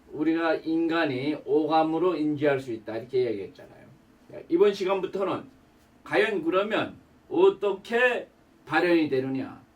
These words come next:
우리 지금까지는 진화론, 다원이 진화론에서 쭉 미생물이 이렇게 해가지고,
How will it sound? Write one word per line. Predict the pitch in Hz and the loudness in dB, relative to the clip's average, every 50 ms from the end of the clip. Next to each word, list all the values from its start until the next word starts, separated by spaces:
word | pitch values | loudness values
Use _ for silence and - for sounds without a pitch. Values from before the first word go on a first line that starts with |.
| _ _ _ _ | _ _ _ _
우리 | - 175 185 180 | -2 0 0 2
지금까지는 | - 180 185 190 165 180 202 190 165 151 139 135 131 143 165 214 214 - - _ _ _ _ _ _ _ _ _ _ _ | 4 4 4 4 2 0 0 0 0 0 -2 -2 -4 -4 -6 -8 -10 -14 -20 _ _ _ _ _ _ _ _ _ _ _
진화론, | - - 180 190 208 202 196 190 170 123 - - - - - _ _ _ _ _ _ _ _ _ _ _ _ _ _ _ _ _ _ _ _ _ _ _ - | 0 0 2 4 4 4 4 4 2 0 -4 -10 -14 -20 -20 _ _ _ _ _ _ _ _ _ _ _ _ _ _ _ _ _ _ _ _ _ _ _ -6
다원이 | 127 135 165 180 190 196 190 170 | -2 0 2 4 4 4 4 0
진화론에서 | - - 170 165 175 175 170 165 165 165 165 170 165 160 - 208 214 214 202 180 - - - _ _ _ _ _ _ _ | 0 -2 0 0 2 0 2 2 0 0 0 -2 -4 0 0 0 2 2 2 0 -2 -6 -14 _ _ _ _ _ _ _
쭉 | - 147 156 156 156 156 156 160 160 160 165 170 170 165 151 | -12 -10 -10 -8 -10 -8 -8 -8 -6 -6 -4 -2 -2 0 0
미생물이 | 151 151 135 160 160 160 156 156 156 160 | 0 0 0 -2 -2 -2 0 0 2 0
이렇게 | 156 151 135 139 147 147 | 0 0 -2 -4 -4 -4
해가지고, | 139 143 147 139 135 147 143 127 151 160 160 160 160 143 - - | -2 0 -2 -2 -2 -4 -6 -4 -4 -2 -2 0 -2 -2 -4 -8